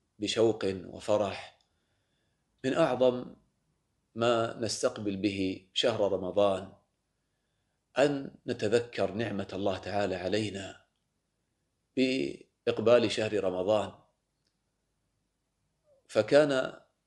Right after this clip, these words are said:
بعض السلف رحمه الله تعالى كانوا يدعون الله تعالى ستة أشهر قبل رمضان أن يبلغهم رمضان.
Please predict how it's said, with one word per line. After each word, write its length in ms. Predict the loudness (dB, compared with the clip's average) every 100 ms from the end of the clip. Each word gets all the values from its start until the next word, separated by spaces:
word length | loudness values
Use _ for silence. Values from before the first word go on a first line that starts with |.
| _ _ _ _ _
بعض 220 | 2 4
السلف 460 | 2 4 4 4 0
رحمه 300 | -2 -2 -6
الله 220 | -4 -6
تعالى 640 | -2 2 4 4 -4 -8 _ _ _ _ _ _ _ _ 4
كانوا 240 | 6 6
يدعون 400 | 4 4 4 4
الله 360 | 2 4 2 4
تعالى 460 | 2 4 6 4
ستة 560 | 2 0 -2 -6 -2 0
أشهر 580 | 0 0 0 0 -4 _ _ _
قبل 300 | 4 4 2
رمضان 680 | 2 0 2 6 6 6 0
أن 120 | -2
يبلغهم 840 | 2 2 4 4 4 4 0 -2 _ -2
رمضان. 460 | -2 0 0 -2